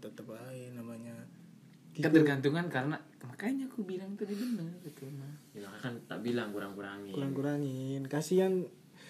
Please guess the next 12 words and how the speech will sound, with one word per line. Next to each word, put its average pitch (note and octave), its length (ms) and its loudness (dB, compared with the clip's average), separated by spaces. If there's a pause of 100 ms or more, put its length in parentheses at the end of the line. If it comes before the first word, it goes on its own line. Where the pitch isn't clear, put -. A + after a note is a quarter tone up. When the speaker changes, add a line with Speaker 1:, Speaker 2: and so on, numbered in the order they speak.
(260)
Speaker 1:
dengkulmu, E3 400 2
kasihan, D3+ 480 2
Cok. D#3 240 2 (320)
Speaker 2:
Hmm. A#2 200 -10 (680)
Astagfirullah. A#2 960 -2 (320)
Enggak. F3 320 -2
Speaker 1:
Ini E3+ 160 2 (240)
lek D#3+ 160 2
wis E3+ 160 -2
bunyi D#3+ 320 6
gini, E3 320 4
wis. D3 400 -2